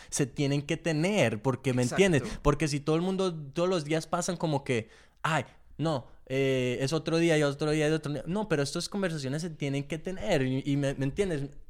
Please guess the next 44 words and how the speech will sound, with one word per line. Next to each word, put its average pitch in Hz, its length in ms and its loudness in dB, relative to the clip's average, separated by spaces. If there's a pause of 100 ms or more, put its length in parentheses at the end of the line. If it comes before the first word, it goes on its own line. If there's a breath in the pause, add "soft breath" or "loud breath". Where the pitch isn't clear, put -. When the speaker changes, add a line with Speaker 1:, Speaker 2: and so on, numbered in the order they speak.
(140)
Speaker 1:
No 147 280 -4
es 139 100 -2
el 165 120 0
hecho 175 240 -2
de 160 140 2
que 139 200 0
uno 135 240 0
es 151 40 -2
mejor 156 200 0
que 185 80 -2
el 202 60 0
otro, - 140 -6
pero 170 240 4
lo 151 180 0
tienen 143 260 -2
que 160 100 -6
hacer, 185 340 -2
¿me 147 60 4
entiendes? 156 320 2
Entonces, 143 340 0 (140 loud breath)
entonces, 143 460 6
Speaker 2:
Sí, 220 80 0
Speaker 1:
si 196 160 8
Speaker 2:
sí, 185 80 4
Speaker 1:
tú 214 100 10
tienes 226 320 8
Speaker 2:
sí. 226 60 8
Speaker 1:
esa 220 180 8
idea 208 180 10
y 156 80 10
si 143 140 2
tú 147 140 -2
tienes 180 280 4
esa 185 140 4
voluntad 160 440 4
y 165 60 4
si 143 140 -2
tú 139 140 -10
tienes 165 180 4
ganas, 151 220 4
entonces 131 260 0
yo 151 80 4
le 151 80 6
dije, 120 160 4